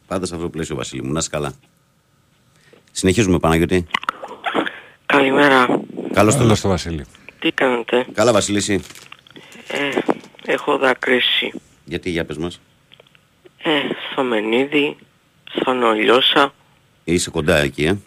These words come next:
Speaker 2: Ναι, πολύ, και πάει, θέλω να φύγω να βοηθήσω τους συγγενείς που έχω εκεί στα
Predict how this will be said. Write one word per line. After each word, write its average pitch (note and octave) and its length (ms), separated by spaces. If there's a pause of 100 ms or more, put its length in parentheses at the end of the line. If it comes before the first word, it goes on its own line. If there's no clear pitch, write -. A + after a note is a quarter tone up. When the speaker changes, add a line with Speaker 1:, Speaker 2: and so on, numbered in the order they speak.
(200)
Speaker 2:
Ναι, C#3 240 (240)
πολύ, C3 400 (100)
και - 440 (240)
πάει, B2 160 (240)
θέλω A#2+ 320
να A#2 200 (100)
φύγω B2 280
να A#2 400 (320)
βοηθήσω B2 640
τους - 240
συγγενείς A2+ 840 (600)
που - 100
έχω A#2 220
εκεί - 480
στα G#2+ 440